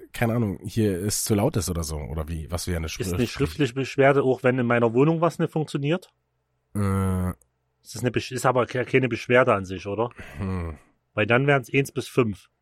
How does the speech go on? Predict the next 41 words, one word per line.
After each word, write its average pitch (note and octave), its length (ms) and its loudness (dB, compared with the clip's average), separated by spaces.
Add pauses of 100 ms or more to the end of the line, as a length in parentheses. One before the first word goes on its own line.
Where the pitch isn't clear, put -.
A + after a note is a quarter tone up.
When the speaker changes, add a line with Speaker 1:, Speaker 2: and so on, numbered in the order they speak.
(200)
Speaker 1:
Ja, F2+ 380 0
aber, A#2+ 240 6
hm, A2+ 680 0 (580)
weiß A2+ 180 0
ich C#3+ 60 0
nicht, A2 140 2
aber G2+ 120 0
du G#2 80 2
nimmst A#2+ 220 4
ja B2 60 6
Leistungen A#2+ 540 4
in G#2 80 0
Anspruch, A#2 680 -2
äh, G#2+ 260 2
oder G2+ 180 0
du, F2+ 240 -4
dir F#2 240 0
werden G2 160 2
ja G#2 80 2
Leistungen A2 680 2 (180)
Speaker 2:
Versprochen. A#2+ 500 -4
Speaker 1:
versprochen B2+ 580 0
oder A2+ 120 4
die G2 80 0
bezahlst G#2 500 2
du, E3+ 220 0 (640)
die G#2 60 0
du G#2+ 80 4
Speaker 2:
Ja. G#2+ 40 6
Speaker 1:
nicht G2 140 0
bekommst. - 460 2
Also F#2 200 -4
ist D2+ 140 -6
es, A#2+ 140 -4
ist A#2+ 300 0
es A#2 80 -8
dann B2 140 0
so A#2 80 0
eine A#2+ 100 2
Beschwerde? B2 500 2
Ich - 120 -10